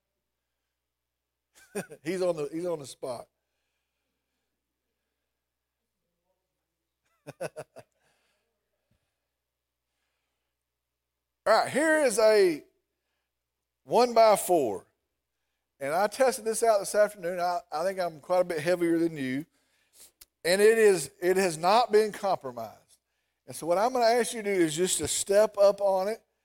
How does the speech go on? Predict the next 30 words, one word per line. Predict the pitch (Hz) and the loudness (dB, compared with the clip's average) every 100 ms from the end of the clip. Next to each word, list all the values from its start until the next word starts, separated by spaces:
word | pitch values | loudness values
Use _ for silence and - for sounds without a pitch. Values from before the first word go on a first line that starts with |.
| _ _ _ _ | _ _ _ _
and | 147 147 | -12 -10
stand | - 196 196 | -6 -2 -2
between | 185 - 196 190 | -4 -8 -8 -6
these | 185 160 | -8 -8
two | 180 | -10
chairs. | 165 160 135 | -8 -6 -6
You | 127 | -6
can | 160 | -6
hold | 175 165 | -4 -2
my | |
arm | 165 180 156 | -2 -2 -4
if | |
you | 151 | -8
need | 175 175 | -8 -8
to. | 165 165 | -4 -4
It's | 131 | -4
kind | 156 151 | -4 -4
of, | 127 _ _ _ _ _ _ _ _ _ - _ _ _ _ _ _ _ _ _ _ _ _ _ - _ _ _ _ _ _ _ _ | -4 _ _ _ _ _ _ _ _ _ -20 _ _ _ _ _ _ _ _ _ _ _ _ _ -20 _ _ _ _ _ _ _ _
you | 151 196 | -10 -8
can | 320 | -2
trust | 247 208 180 | 0 0 0
me. | 175 - _ _ _ _ _ _ _ _ _ _ _ _ _ _ _ _ _ _ _ _ _ _ _ _ _ _ - | -10 -12 _ _ _ _ _ _ _ _ _ _ _ _ _ _ _ _ _ _ _ _ _ _ _ _ _ _ -8
All | 131 | -4
right. | 135 98 _ _ _ _ _ _ _ _ | -4 -6 _ _ _ _ _ _ _ _
So | - | -2
there | 147 208 | 2 4
it | 208 | 6
is, | 175 117 - - | 4 2 -6 -14
all | 107 | -2
right? | 131 | 0